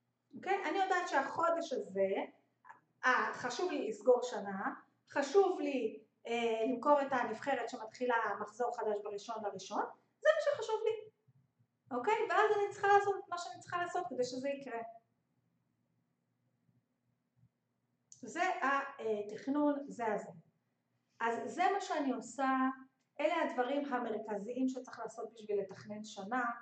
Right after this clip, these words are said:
כמובן, אני יכולה לדבר איתכם גם על איך לתכנן את התשעים יום, שזה לדעתי קורס שלם, זה כבר לא, אני לא יודעת איך להסביר את זה בשעה, כי זה כבר ממש איך לתכנן ברחל בתך את התשעים יום, ואז את החודש הזה,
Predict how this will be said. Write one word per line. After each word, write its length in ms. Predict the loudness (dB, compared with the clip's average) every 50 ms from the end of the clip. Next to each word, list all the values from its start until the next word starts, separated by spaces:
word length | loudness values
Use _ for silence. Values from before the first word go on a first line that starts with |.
| -14 _ _ _ _ _ _ -4
כמובן, 360 | -2 -2 -2 2 2 2 2 2
אני 80 | 0 -2
יכולה 220 | -2 0 0 2
לדבר 200 | 2 2 0 0
איתכם 300 | -2 -2 -2 -4 -4 -6 -6 -4
גם 120 | -4 -6
על 80 | -6 -6 -6
איך 180 | -8 -8 -6 -8
לתכנן 340 | -8 -8 -10 -14 -14 -12 -12 -10 -10
את 40 | -10
התשעים 560 | -10 -10 -10 -10 -10 -10 -2 0 0 2 4
יום, 400 | 2 4 4 4 4 4 2 0 -6 -12 _ _ _ _
שזה 480 | -6 -4 -4 -2 2 4 4 4 6 4 2 2 -2 -4 -6
לדעתי 480 | -4 -2 -2 -2 -4 -4 -6 -10 -10
קורס 260 | -6 -6 -6 -6 -6 -10
שלם, 480 | -8 -6 -2 -2 0 -2 -2 -4 -8
זה 140 | -8 -6 -6 -6 -6
כבר 140 | -8 -6 -2
לא, 160 | -2 -2 -2
אני 80 | -2 -2
לא 60 | -2
יודעת 140 | -2 -4 -4
איך 100 | -6 -6
להסביר 280 | -8 -6 -2 0 0 2
את 60 | 0
זה 60 | -2 -4
בשעה, 340 | -8 -6 -6 -4 -2 -2 -4 -6 -8 -14 _ _ _ _ _ _ _ _ _
כי 100 | -2 2
זה 100 | 2 2 4
כבר 260 | 2 0 0 0 0
ממש 240 | 0 0 0 0 -4
איך 140 | -6 -6 -6
לתכנן 480 | -6 -6 -8 -10 -10 -10 -10 -8 -4
ברחל 360 | -4 -4 -4 -6 -8 -8 -8 -8 -6
בתך 240 | -6 -8 -8 -6 -8 -8
את 100 | -8 -10
התשעים 440 | -14 -16 -16 -10 -4 -4 -2 -2
יום, 220 | -2 -4 -4 -4 -2
ואז 140 | -2 -4 -4 -4 -6
את 40 | -10
החודש 420 | -12 -8 -6 -6 -6 -6 -8 -10 -16
הזה, 240 | -12 -6 -4 -2